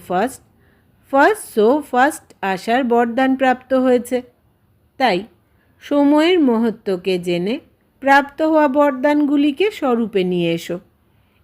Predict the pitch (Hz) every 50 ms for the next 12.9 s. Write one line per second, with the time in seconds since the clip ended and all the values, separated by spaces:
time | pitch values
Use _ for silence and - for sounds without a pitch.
0 | _ - 220 220 226 220 214 - - 226 233 240 220 220 247 254 262 262 262 -
1 | - 277 262 269 262 262 254 262 254 277 320 370 349 - - 233 226 240 269 330
2 | 330 277 233 180 170 185 - _ _ _ _ _ _ _ _ - - 285 277 -
3 | _ 311 277 262 - 247 208 196 190 190 170 175 170 170 170 165 165 160 165 165
4 | 165 - - _ _ _ _ _ _ _ _ _ _ _ _ _ _ 262 269 285
5 | 294 277 349 359 349 320 269 240 247 262 269 226 240 240 226 226 226 233 - 330
6 | 370 349 302 269 220 208 233 233 214 196 175 185 175 170 - 180 175 170 - 190
7 | 202 247 330 - - - 240 247 214 214 214 190 175 175 170 165 - 170 165 175
8 | 170 170 165 165 165 - _ _ _ _ _ _ _ _ _ _ _ - 220 -
9 | 202 190 170 165 170 180 175 170 165 180 190 226 - _ _ _ _ _ _ _
10 | _ _ _ _ 247 262 277 294 302 311 294 302 302 302 320 330 330 - - 285
11 | 262 233 214 208 202 208 - - 233 240 233 285 294 269 - - - 262 262 262
12 | 262 330 330 339 330 294 247 196 175 - 175 170 165 - - 247 294